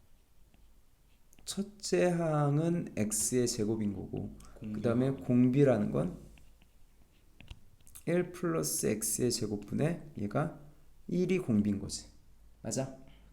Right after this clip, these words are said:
Speaker 2: 네.
Speaker 1: 그러면 얘를 계산을 어떻게 할 거야? 봐봐. 얘가
Speaker 2: 그러면 그냥
Speaker 1: X가 마이너스 일보다 크대. 예?
Speaker 2: 네.
Speaker 1: 그지? X가 마이너스 일보다 크면 얘가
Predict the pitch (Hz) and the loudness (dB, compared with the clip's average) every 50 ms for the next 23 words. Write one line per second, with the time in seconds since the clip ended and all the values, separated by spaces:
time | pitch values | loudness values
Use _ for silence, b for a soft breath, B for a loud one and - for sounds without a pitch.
0 | - - - - 98 92 87 - - - - - 170 156 127 123 135 156 170 165 | -20 -20 -20 -18 -16 -16 -16 -16 -16 -8 -4 0 2 6 10 12 12 12 12 10
1 | 151 - 131 117 143 139 131 104 104 104 - 139 139 - 120 104 107 - - 120 | 8 4 4 4 4 2 2 2 0 0 0 -2 -2 -2 -4 -4 -4 -8 -10 -12
2 | 123 - - - - - - - - - - - 131 110 110 - B B B B | -12 -12 -14 -16 -16 -18 -20 -20 -20 -16 -8 -4 0 2 2 0 B B B B
3 | B B B - - - 131 147 170 - 190 180 180 180 180 165 120 101 101 104 | B B B -18 -2 4 6 6 8 10 10 10 12 10 10 8 6 4 2 -2
4 | - - 113 113 113 113 110 107 - - - - - 156 - - - - - 220 | -6 -10 -10 -8 -8 -8 -8 -8 -8 -10 -4 2 2 4 4 6 6 6 6 6
5 | 233 208 220 214 196 156 131 135 143 147 160 156 147 175 175 175 151 156 156 156 | 12 12 12 12 12 12 12 8 8 6 6 4 4 2 2 2 0 0 0 0
6 | 151 151 - - - 240 220 214 214 190 127 - - - - - - - - - | -2 -2 -4 0 4 6 8 8 8 8 6 4 0 -4 -8 -14 -16 -20 -20 -20
7 | - - - - - - - - - 90 240 220 226 - - - 104 90 87 - | -20 -20 -20 -18 -18 -18 -12 0 2 4 4 4 2 -2 -8 -10 -12 -12 -14 -16
8 | - - - - - - - - - - - - - - 170 156 156 131 101 101 | -18 -20 -20 -20 -20 -20 -20 -20 -20 -20 -20 -6 -2 0 4 6 6 6 6 4
9 | 98 - - - - - - - - - - - - _ _ - - _ - - | 0 -6 -12 -16 -18 -20 -20 -20 -20 -20 -20 -20 -20 _ _ -20 -20 _ -20 -20
10 | - - - - - - - _ - - _ - - - - - - - - - | -20 -20 -20 -20 -20 -20 -20 _ -20 -20 _ -20 -20 -20 -20 -20 -20 -20 -20 -20
11 | - - - - - 143 - - 202 196 135 127 139 151 151 151 170 151 156 165 | -20 -20 -4 0 2 2 6 6 8 8 8 8 6 6 6 4 4 4 4 2
12 | 156 156 - 220 220 202 139 117 120 120 | 2 2 2 4 6 6 6 6 6 4